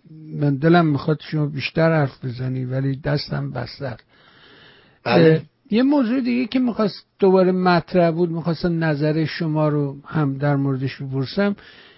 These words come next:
Speaker 1: این داستان همسر شاهزاده رضا پهلوی، خانم یاسمین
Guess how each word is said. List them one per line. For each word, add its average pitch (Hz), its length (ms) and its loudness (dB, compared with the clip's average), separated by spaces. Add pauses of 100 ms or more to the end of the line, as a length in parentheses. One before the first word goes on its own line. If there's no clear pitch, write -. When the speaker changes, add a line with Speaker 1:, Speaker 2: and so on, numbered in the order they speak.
(160)
Speaker 1:
این 214 420 -4
داستان 190 920 2 (1040)
همسر 175 840 0
شاهزاده 139 920 0
رضا 135 300 -4
پهلوی، 131 720 -2
خانم 131 360 -4
یاسمین 135 1000 -2